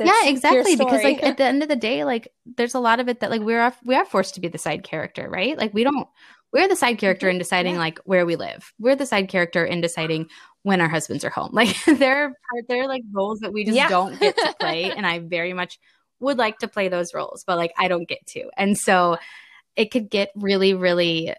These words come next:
Speaker 1: frustrating to always feel that way. And so I think, like, the ability to, like, take control of something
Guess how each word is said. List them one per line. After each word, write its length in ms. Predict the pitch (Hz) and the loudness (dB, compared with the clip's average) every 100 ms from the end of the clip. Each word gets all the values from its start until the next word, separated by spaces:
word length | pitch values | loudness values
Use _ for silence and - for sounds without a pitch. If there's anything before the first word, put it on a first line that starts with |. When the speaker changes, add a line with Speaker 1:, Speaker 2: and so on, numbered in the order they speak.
| _ _ _ - - _ _ | _ _ _ -20 -20 _ _
Speaker 1:
frustrating 640 | - 196 190 185 165 180 165 | -4 -2 0 -2 -2 -4 -6
to 140 | 180 - - | -8 -8 2
always 500 | 185 170 160 160 - | 4 4 2 -2 -4
feel 200 | 170 156 | -2 -2
that 200 | 156 - | -4 -10
way. 280 | - - - | -10 -12 -10
And 120 | - 180 | -8 -6
so 100 | 170 | -4
I 80 | 165 | -4
think, 260 | 170 170 170 | -2 -4 -4
like, 160 | 165 | -4
the 80 | 165 | -2
ability 420 | 160 170 165 170 | 0 2 2 2
to, 100 | 170 | 0
like, 240 | 160 151 - | 0 -2 -6
take 240 | 175 165 | -4 -4
control 600 | - 156 - 156 165 190 - | -4 -6 -4 -2 0 0 -2
of 300 | 160 156 175 _ _ - | -2 -2 -8 _ _ -12
something 1000 | - - 165 151 165 - 214 226 240 | -6 -4 -2 -4 -4 0 2 2 2